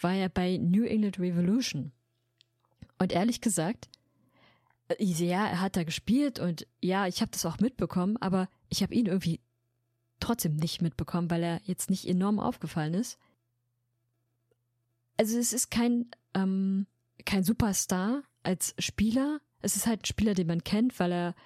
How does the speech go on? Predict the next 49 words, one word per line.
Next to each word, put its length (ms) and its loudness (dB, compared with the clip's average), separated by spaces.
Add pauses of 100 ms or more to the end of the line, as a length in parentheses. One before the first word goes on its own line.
(520)
ja 160 2
durchaus 300 2
schon 160 0
einige 580 0 (280)
M-L-S-Erfahrungen 840 0
hat. 320 -2 (440)
Er 140 -2
hat 120 0
doch 100 2
das 200 -4
ein 180 2
oder 200 0
andere 260 -2
Tor 200 0
gemacht, 280 0
so 80 0
ist 80 0
es 100 -2
ja 100 0
nun 140 0
nicht. 300 0 (540)
Aber 500 0
wie 100 2
gesagt, 220 0
es 100 -2
ist 120 -2
so 80 4
ein 40 0
Spieler, 340 2
der 140 0
irgendwie 480 2 (800)
recht 320 -2
schnell 220 2
abtaucht. 440 -4
Und 80 2
ich 140 -4
bin 100 0
ehrlich, 320 0
ich 160 -4
hab 80 -2 (160)
nicht 240 -2
mal 140 2
mitbekommen, 420 -2
dass 140 0
sein 120 0
Vertrag 380 -4
nicht 160 -2
verlängert 380 -2
wurde. 260 0